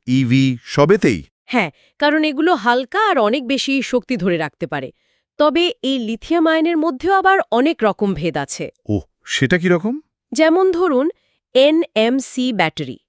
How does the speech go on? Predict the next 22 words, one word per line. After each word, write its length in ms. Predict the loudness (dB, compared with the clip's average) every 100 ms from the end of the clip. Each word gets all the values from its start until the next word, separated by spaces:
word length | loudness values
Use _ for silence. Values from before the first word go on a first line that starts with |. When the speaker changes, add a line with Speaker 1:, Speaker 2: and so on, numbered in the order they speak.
| _ -4
Speaker 2:
মানে 360 | 0 2 0 -2 _ -4
নিকেল, 420 | 0 0 0 2 2
ম্যাঙ্গানিজ, 640 | 0 -2 0 0 2 0 -2
কোবল্ট। 600 | 0 0 0 -8 -14 -20 -12
Speaker 1:
আচ্ছা। 300 | -12 -10 -14 -14 _ _ _
Speaker 2:
এগুলোর 360 | -2 0 0 2
এনার্জি 360 | 2 0 0
ডেনসিটি 420 | -2 -2 -4 -6 -2
বেশ 280 | 2 2 0
ভালো, 280 | -6 -8 -8 -12 -6
মানে 240 | -2 -2 -2
বেশি 360 | 2 2 2 -4
শক্তি 380 | -4 -4 -6
ধরে। 280 | -8 -6 -10 -14 _ _ _
কিন্তু 200 | -2 0
সমস্যা 480 | 0 0 0 0 0
হলো 320 | 2 4 2 -2 _ _ 0
কোবল্ট 420 | 2 4 2 0
খুব 220 | -6 -6
দামি। 320 | -4 -4 -6 -12 _ -4
Speaker 1:
আর 180 | -2 -2
ওটা 240 | -2 -2